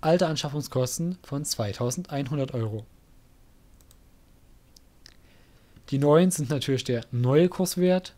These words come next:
multipliziert mit der Stückzahl zuzüglich Maklergebühren. Das heißt, dreißig Euro je Stück mal hundert Stück plus einhundert Euro macht dreitausendeinhundert Euro.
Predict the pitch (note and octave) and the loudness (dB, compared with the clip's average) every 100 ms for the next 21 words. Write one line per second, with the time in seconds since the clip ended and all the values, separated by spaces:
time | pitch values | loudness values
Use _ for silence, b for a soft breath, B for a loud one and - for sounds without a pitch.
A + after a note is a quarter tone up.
0 | - C#3+ C#3+ D3+ - D#3+ D#3 D3+ - D#3+ | -4 -2 -2 -4 -4 -4 -2 -2 -2 -6
1 | - E3 D#3 D#3 - - - D#3+ - D#3 | -6 -4 -4 -6 -12 -16 -8 -6 -6 -6
2 | D#3+ - D3+ D3+ D#3 C#3 D3 D3 D3 D#3 | -6 -6 -4 -4 -4 -6 -4 -4 -4 -6
3 | D3+ B B B B B B - B2 C3+ | -12 B B B B B B -8 0 2
4 | - - - - C3 E3+ - F3 E3 E3 | 0 -4 -8 -2 0 0 -2 0 0 0
5 | D#3+ - E3 D#3 - - A#2+ A#2 D3+ D#3+ | -2 -2 -4 -4 -8 -6 -2 -2 0 -2
6 | - C#3+ C3+ B2 - - D3+ E3 F3 E3+ | -2 -8 -8 -8 -8 -6 -4 0 0 0
7 | D3+ D3 D3+ - B B B - G#3+ - | 0 2 -2 -4 B B B -2 -2 -2
8 | - - - A#2+ B2 B2+ F3+ - G#2+ C3+ | -14 -6 -2 0 0 -2 -4 -6 -6 -4
9 | C3 C3+ A#2+ A2 G#2+ | -4 -2 -4 -4 -6